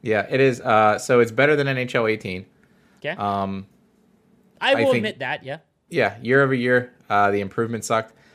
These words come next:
Speaker 1: I think there's so many things outside of the gameplay. Like, I think if the, if the gameplay was what it is and, and the rest of the game worked, it'd be okay. But we went through, like, weeks at a time where you had desync from games, you know? And,
Speaker 2: Dude.
Speaker 1: uh, I just
Speaker 2: That
Speaker 1: think
Speaker 2: patch in December, I completely forgot
Speaker 1: Yeah.
Speaker 2: about.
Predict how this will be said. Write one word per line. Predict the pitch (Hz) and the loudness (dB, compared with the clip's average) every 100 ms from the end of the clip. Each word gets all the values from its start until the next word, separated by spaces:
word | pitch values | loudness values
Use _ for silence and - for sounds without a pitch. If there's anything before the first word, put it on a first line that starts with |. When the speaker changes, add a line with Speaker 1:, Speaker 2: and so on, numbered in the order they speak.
| _ | _
Speaker 1:
I | - | -8
think | 131 202 - | -4 -4 -4
there's | 320 - | -6 -4
so | - 139 | -4 -2
many | 151 | -4
things | 135 127 123 | -6 -8 -4
outside | 113 - 113 | -6 -2 -2
of | 110 | -2
the | 92 | -6
gameplay. | 87 92 101 87 78 | -6 -8 -8 -8 -6
Like, | 101 | -4
I | 110 | -4
think | 156 165 | -6 -6
if | |
the, | 147 113 135 | -8 -6 -8
if | 135 | -8
the | |
gameplay | 104 113 139 143 139 | -4 -4 -2 -2 -2
was | 113 113 107 | 0 0 0
what | 120 | -2
it | 104 | -2
is | 95 110 113 | -2 -2 -4
and, | 98 | -12
and | - 101 | -10 -10
the | |
rest | 87 90 - | -6 -8 -8
of | 117 | -10
the | |
game | 117 123 123 | -6 -8 -6
worked, | 131 131 | -8 -8
it'd | 98 | -4
be | 98 | -4
okay. | 92 - 95 139 - _ _ _ _ | -4 -4 -6 -6 -14 _ _ _ _
But | - 107 101 _ | 0 0 0 _
we | 120 131 | -2 0
went | 151 135 | 0 -4
through, | 143 | -2
like, | 123 92 | 0 -2
weeks | 90 104 - | -4 -6 -6
at | 95 | -8
a | |
time | - 92 92 | -6 -6 -6
where | 85 | -6
you | 87 | -8
had | 82 87 | -8 -10
desync | - 87 - 87 82 | -10 -10 -8 -12 -12
from | - 82 | -14 -10
games, | 82 80 76 - - _ - | -8 -6 -8 -14 -20 _ -20
you | 92 | -14
know? | 90 90 92 _ _ _ _ _ _ _ | -12 -12 -14 _ _ _ _ _ _ _
And, | 95 92 90 | -8 -6 -6
Speaker 2:
Dude. | 87 | -6
Speaker 1:
uh, | 85 85 85 - _ _ - - - | -4 -2 -4 -8 _ _ -20 -12 -8
I | 87 | -6
just | - | -6
Speaker 2:
That | 165 | -8
Speaker 1:
think | 90 | -6
Speaker 2:
patch | 165 151 165 190 | -4 -2 -4 -6
in | |
December, | 160 139 143 135 120 117 | -10 -10 -10 -10 -10 -10
I | 117 | -10
completely | 120 110 110 110 | -12 -16 -16 -10
forgot | - 101 | -8 -8
Speaker 1:
Yeah. | 101 | -12
Speaker 2:
about. | 87 | -18